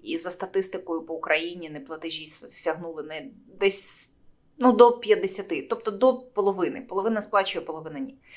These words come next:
З одного боку, проста математика підказує, що за рахунок сумлінних платників можна покривати цей дефіцит. Але щось, мені здається, не,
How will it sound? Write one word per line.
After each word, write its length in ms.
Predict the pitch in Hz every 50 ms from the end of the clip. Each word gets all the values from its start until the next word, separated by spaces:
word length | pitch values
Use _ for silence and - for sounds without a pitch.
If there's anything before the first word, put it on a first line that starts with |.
| - - - - - - - - - - _ _ -
З 120 | 196 202
одного 320 | 247 240 302 349 - 285
боку, 540 | 269 226 254 285 330 330 - - 220 202 208
проста 300 | - - 208 - - 254
математика 520 | 247 254 247 254 233 226 233 233 240 220 196
підказує, 640 | - 214 - - - - - - - - - -
що 180 | - - - 185
за 100 | 175 175
рахунок 440 | 175 180 180 - 220 214 202 208 -
сумлінних 500 | - 202 190 190 202 190 185 175 - -
платників 600 | - 175 175 180 180 - - 226 247 240 - -
можна 320 | 190 175 185 190 190 202 180
покривати 560 | - - - - 170 165 - - - - 180
цей 260 | - - - 170 165
дефіцит. 500 | 165 165 - 180 - - - 139 123 - - -
Але 580 | - 185 196 202 196 190 - 156 135 123 - - _ _ _ _ _ _ _ _ _ _ _ _ _ - - - _ _ _ _ _ _ _ _ _ _ _
щось, 340 | - - - 262 294 285 285
мені 220 | 254 233 233 233
здається, 760 | 226 - 214 202 208 220 247 269 269 - - 196 165 151 143 139
не, 640 | 143 160 170 180 185 180 180 170 165 160 156 143